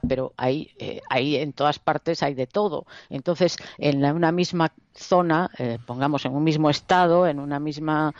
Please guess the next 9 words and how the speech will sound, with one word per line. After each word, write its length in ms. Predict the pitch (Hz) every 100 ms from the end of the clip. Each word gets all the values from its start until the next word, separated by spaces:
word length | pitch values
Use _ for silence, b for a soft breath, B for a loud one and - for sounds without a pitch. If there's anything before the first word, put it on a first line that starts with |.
| B
ciudad, 560 | - 151 156 190 202 220 B B B
pues 360 | - 120 - -
encuentras, 720 | 123 123 143 143 151 165 - -
eh, 240 | 135 127 -
pues 260 | 131 -
una 140 | 135 135
población 600 | 143 143 143 165 156 156
blanca 520 | 180 175 202 233 - _ -
que 300 | 147 135